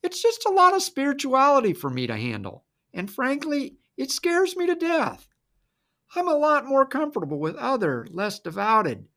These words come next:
round foods like a Wallace and Gromit Oreo cookie. Maybe a bit of whipped cream straight down the old gizzard to top it off.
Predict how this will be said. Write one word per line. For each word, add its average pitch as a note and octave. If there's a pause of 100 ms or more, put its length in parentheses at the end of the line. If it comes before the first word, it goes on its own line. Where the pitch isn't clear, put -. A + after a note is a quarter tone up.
(420)
round F#3+
foods D3
like F3
a G3
Wallace G#3+ (340)
and F3+
Gromit F#3 (360)
Oreo F3
cookie. G#3+ (920)
Maybe F4+
a F4
bit E4
of D4+
whipped D4
cream B3
straight G3
down G3
the F#3+
old F#3+
gizzard F3+
to C3
top F3
it F3+
off. F3+